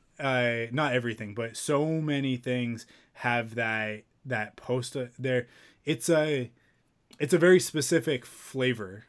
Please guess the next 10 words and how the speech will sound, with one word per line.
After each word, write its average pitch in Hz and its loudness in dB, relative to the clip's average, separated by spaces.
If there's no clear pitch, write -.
uh, 113 -2
in, 117 -6
in, 117 -6
in 113 -6
their, 107 -4
their, 104 -10
uh, 101 -10
sci-fi 110 -4
genre 107 -8
of 107 -6